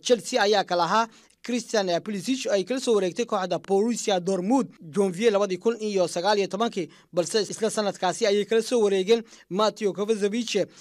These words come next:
heshiis amaaha kooxda Real Madrid. Eh, labada ciyaartooy ayaa ugu dambeysay inay la saxeexdaan kooxda Chelsea, ayna la soo wareegto sanadka labada kun iyo sagaal iyo tobanka. Haddaba xiddiga koowaad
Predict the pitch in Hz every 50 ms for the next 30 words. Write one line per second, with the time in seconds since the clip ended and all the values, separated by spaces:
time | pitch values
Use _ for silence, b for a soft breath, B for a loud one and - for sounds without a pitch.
0 | b b 170 185 175 - 233 - - - 175 180 190 208 226 214 202 220 220 226
1 | 214 220 - 214 190 190 180 175 175 202 220 214 202 185 180 165 165 190 247 247
2 | 185 B B B B B - 175 175 170 185 208 226 240 233 196 190 196 185 175
3 | - 220 254 262 214 214 220 214 208 226 214 202 185 180 175 175 170 - 240 247
4 | 254 254 240 226 208 202 220 220 - 185 175 165 180 214 240 202 160 b b b
5 | b b _ - 233 208 175 190 185 180 165 156 131 - - - 233 202 160 -
6 | - - - 190 214 240 233 b b b - 208 208 208 226 254 - 240 208 190
7 | 185 170 170 214 208 180 - 208 190 175 - 180 180 180 180 170 156 - 185 160
8 | 175 170 170 143 - 156 156 160 151 151 - - 214 208 - 156 - _ _ b
9 | b b b b b - 220 214 214 202 247 294 294 - 302 262 233 247 202 220
10 | 202 - - 202 202 185 196 208 233 254 277 254